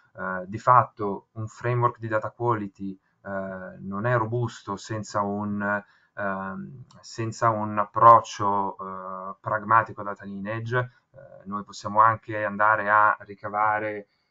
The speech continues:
eh, se vogliamo, accorgersi, eh, accorgerci di eventuali errori di quality, eh,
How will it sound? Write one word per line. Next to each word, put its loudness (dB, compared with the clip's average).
eh, -10
se -16
vogliamo, -2
accorgersi, 4
eh, -16
accorgerci -4
di -12
eventuali -8
errori -2
di -12
quality, -6
eh, -8